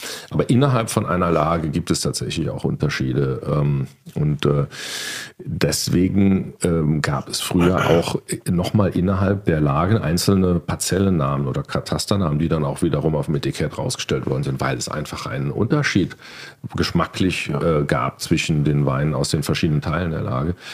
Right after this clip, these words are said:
Speaker 1: Äh, man hat ja bei der Weingesetzreform neunzehnhunderteinundsiebzig diese vielen, vielen Einzella-, kleinen Einzellagennamen,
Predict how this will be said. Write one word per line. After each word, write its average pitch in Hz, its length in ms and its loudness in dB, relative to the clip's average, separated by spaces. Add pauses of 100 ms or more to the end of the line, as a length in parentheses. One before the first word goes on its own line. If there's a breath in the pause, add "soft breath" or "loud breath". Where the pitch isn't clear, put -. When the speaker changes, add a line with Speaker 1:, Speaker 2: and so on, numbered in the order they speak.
(460 loud breath)
Speaker 1:
Äh, 85 200 2
man 78 220 2
hat 82 160 -2
ja 85 120 4
bei 78 180 0
der 76 180 2
Weingesetzreform 82 760 2
neunzehnhunderteinundsiebzig 78 1200 0
diese 82 240 2
vielen, 104 640 6
vielen 92 380 4
Einzella-, 80 560 2
kleinen 90 480 2
Einzellagennamen, 78 1000 2